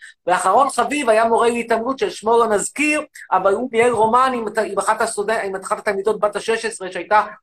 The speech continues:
שחקנית מחליפה בנבחרת הכדורסל. הם התחתנו, והם היום, אגב, אפשר לומר שאחד, שהוא עד, עד היום נשואים, שלושים ומשהו שנה, וזה כשהם ינהלו,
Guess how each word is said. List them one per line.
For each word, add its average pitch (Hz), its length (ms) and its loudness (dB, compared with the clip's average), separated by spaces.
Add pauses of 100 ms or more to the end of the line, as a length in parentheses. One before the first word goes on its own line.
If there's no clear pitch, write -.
(160)
שחקנית 202 420 -2
מחליפה 196 580 0
בנבחרת 202 440 -4
הכדורסל. 208 680 2 (340)
הם 185 100 -6
התחתנו, 202 680 0
והם 226 140 2
היום, 247 280 4
אגב, 233 420 2 (500)
אפשר 233 260 0
לומר 233 260 2
שאחד, 220 440 0 (100)
שהוא 208 500 0
עד, 226 160 2 (200)
עד 226 140 2
היום 220 200 0
נשואים, 208 420 -6
שלושים 190 360 -10
ומשהו 185 320 -6
שנה, 185 420 0 (800)
וזה 160 240 0
כשהם 220 200 -2
ינהלו, 208 480 0